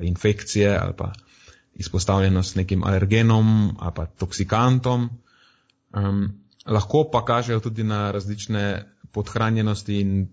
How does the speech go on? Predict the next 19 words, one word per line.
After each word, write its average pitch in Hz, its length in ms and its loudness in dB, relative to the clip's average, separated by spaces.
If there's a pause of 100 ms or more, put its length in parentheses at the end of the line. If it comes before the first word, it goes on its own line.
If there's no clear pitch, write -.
(140)
motnje. 101 520 2
Če 92 120 -8
se 95 120 -6
recimo 98 360 -2
ugotovi 95 500 -2
a-, - 140 -8 (200)
anemija, 113 500 4 (200)
to 95 100 -2
je 90 100 0
pomanjkanje 95 580 2
zdravih, 95 460 2 (320)
eh, 76 180 -6
rdečih 113 420 0
krvnih 135 260 0
celic, 135 380 0 (300)
ali 101 200 2
pa, 104 360 0
eh, 98 220 0
levkocitopenija, 101 880 2